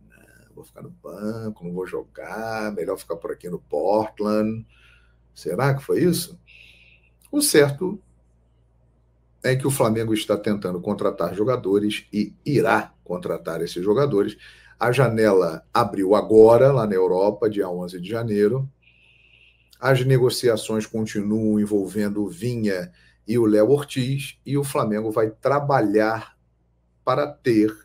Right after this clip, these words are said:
esses dois jogadores. São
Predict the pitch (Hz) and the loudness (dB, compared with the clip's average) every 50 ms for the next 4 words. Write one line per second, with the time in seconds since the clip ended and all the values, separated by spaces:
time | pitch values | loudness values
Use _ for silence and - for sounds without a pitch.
0 | _ _ _ _ - 151 160 160 160 - 180 170 - 135 113 117 127 127 131 131 | _ _ _ _ -4 -4 -2 -2 -4 -6 -8 -8 -10 -6 0 2 4 4 4 4
1 | 139 143 - - 104 107 110 120 143 147 156 139 - 95 90 - - - - _ | 2 -2 -6 -12 -14 -8 -2 -2 0 0 0 -2 -4 -4 -4 -4 -6 -10 -20 _
2 | _ _ _ - _ _ _ _ _ _ _ _ _ _ _ - - - - - | _ _ _ -20 _ _ _ _ _ _ _ _ _ _ _ -10 -8 -4 -2 -2
3 | 131 127 131 135 | -2 -2 -2 -6